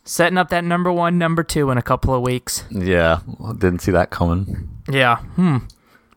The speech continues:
Speaker 1: Wonder why
Speaker 2: Yeah.
Speaker 1: people are sliding around in the rankings.
Speaker 2: Uh-huh.
Speaker 1: Interest-,
Speaker 2: Yeah, exactly.
Speaker 1: interesting.
Speaker 2: Exactly.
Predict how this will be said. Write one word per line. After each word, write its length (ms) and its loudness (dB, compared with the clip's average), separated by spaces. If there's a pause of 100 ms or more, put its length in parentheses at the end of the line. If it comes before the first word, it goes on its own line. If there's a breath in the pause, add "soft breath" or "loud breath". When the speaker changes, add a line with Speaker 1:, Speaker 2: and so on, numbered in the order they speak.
Speaker 1:
Wonder 180 0
why 120 0
Speaker 2:
Yeah. 40 0
Speaker 1:
people 260 0
are 80 2
sliding 380 -2
around 320 2
in 80 2
the 80 2
rankings. 340 0
Speaker 2:
Uh-huh. 280 2
Speaker 1:
Interest-, 440 2
Speaker 2:
Yeah, 140 -2
exactly. 140 2
Speaker 1:
interesting. 920 0
Speaker 2:
Exactly. 540 0